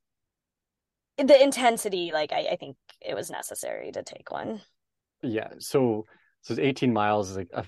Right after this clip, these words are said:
Speaker 2: I'm just assuming a fair amount of vert 'cause it's Madeira, right?
Speaker 1: Yes, yeah,
Speaker 2: Yeah.
Speaker 1: I have no idea on numbers on that one, but yes, we went from, from the beach, well, we started a little higher, but we ended at the beach, but went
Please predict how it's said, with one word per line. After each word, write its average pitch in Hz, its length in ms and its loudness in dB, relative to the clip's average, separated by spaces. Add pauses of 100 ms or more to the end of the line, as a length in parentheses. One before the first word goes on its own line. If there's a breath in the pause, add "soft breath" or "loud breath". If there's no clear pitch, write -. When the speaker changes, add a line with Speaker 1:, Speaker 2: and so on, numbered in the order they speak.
Speaker 2:
I'm 120 120 -4
just - 180 -14
assuming 156 340 2
a 110 60 2
fair 113 160 2
amount 104 240 -2
of 87 100 -6
vert 98 280 -4
'cause - 100 -18
it's 95 140 -8
Madeira, 87 440 -6
right? 87 300 -6 (400)
Speaker 1:
Yes, - 520 -2
yeah, 214 400 4
Speaker 2:
Yeah. - 120 -4
Speaker 1:
I 214 320 2 (840)
have 254 100 4
no 294 160 10
idea 277 240 8 (340)
on 240 100 6
numbers 226 280 6
on 220 100 4
that 185 160 6
one, 220 140 4
but 202 120 0
yes, 190 200 -6
we 233 160 -8
went 240 220 4
from, 220 300 4 (120)
from 226 220 0
the 214 60 -8
beach, 202 560 -10
well, 190 180 4
we 190 80 -2
started 254 260 6
a - 20 4
little 226 120 8
higher, 190 260 2
but 175 180 -2
we 175 200 -14
ended 180 260 -4
at 165 140 -4
the 180 60 -6
beach, 165 300 -10
but 180 160 4
went 190 260 2